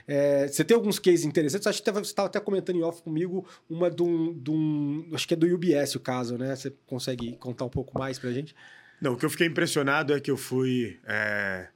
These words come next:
Speaker 2: pra Suíça
Speaker 1: Uhum.
Speaker 2: e do, do lado de Zurique tem a, o Ze-, a cidade de Zeg.
Speaker 1: Sim.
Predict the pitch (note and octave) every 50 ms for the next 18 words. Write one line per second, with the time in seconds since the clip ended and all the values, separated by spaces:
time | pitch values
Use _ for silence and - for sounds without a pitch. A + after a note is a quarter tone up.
0 | _ _ _ _ _ _ - - A2 G2+ - - A2+ G#2+ A2 A#2 A#2+ A#2+ - B2+
1 | A2+ F#2 - _ _ _ - A2 G#2+ A2+ A#2+ - F#2+ G2 G2+ G2+ G2+ G2 G2 F#2+
2 | F#2+ F2+ - _ _ _ _ _ _ - - F#2+ G#2 A#2 A2+ G#2 D2+ A2 A2+ A#2+
3 | A#2 A#2+ B2+ C3+ B2 C3 A2+ A#2+ A#2 F#2 G#2 B2+ B2+ B2 B2+ - - - B2+ A#2+
4 | A#2 A2+ G#2+ G#2+ G#2 G#2 G2+ G2 F#2 G#2 A2+ A2 G#2 E2+ F2+ F2+ - F#2 F#2 -
5 | - A#2 G#2+ G#2 G#2 G2 F2 G#2+ G#2 A2 B2 A#2+ C3+ C#3+ C3+ - - - B2+ A2+
6 | A2+